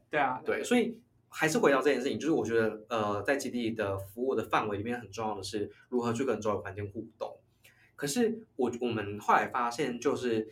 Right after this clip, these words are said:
Speaker 2: 过去我们很常听到有人说：“哎，同志怎样怎样怎样”，或者是，呃，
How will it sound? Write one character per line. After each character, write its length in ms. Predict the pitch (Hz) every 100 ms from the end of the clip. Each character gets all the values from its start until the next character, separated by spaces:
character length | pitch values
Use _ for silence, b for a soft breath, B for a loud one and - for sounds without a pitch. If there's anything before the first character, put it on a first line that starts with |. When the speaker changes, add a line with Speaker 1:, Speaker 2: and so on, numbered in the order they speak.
| B _
Speaker 2:
过 220 | 233 147
去 180 | - 156
我 80 |
们 160 | 107 107
很 220 | 110 95
常 280 | 95 98 101
听 200 | 110 120
到 160 | 131 107
有 100 | 95
人 140 | 90 92
说： 480 | 107 98 92 98 b b _ _
“哎， 160 | 117
同 260 | 117 117 107
志 140 | 127
怎 120 | 117 98
样 200 | 104 98
怎 100 | 92
样 180 | 98 95
怎 100 | 95
样”， 220 | 95 95
或 140 | 95 110
者 20 |
是， 200 | 113 -
呃， 360 | 107 95 92 95